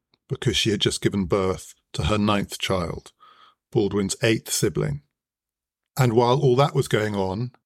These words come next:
outside the church in which his father's funeral was taking place, there was a riot happening.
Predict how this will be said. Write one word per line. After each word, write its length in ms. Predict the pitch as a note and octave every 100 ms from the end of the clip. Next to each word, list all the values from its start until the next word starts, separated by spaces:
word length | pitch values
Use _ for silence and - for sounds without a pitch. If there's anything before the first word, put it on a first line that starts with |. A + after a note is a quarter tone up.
| _
outside 640 | - B2 C#3+ - G#2+ B2 C#3
the 80 |
church 720 | C#3+ - A2+ C3 D3 - - - _ _ -
in 100 | G#2+
which 160 | -
his 140 | B2 -
father's 360 | A2 G#2 G2+
funeral 320 | - A2 G2
was 120 | G2+ -
taking 340 | G#2+ - G#2+
place, 540 | - G2 F#2 - - - _ _ _ _ -
there 100 | B2
was 140 | A2
a 80 | A2+
riot 400 | G#2+ A2 G2 -
happening. 540 | - A2+ G#2+ G2 -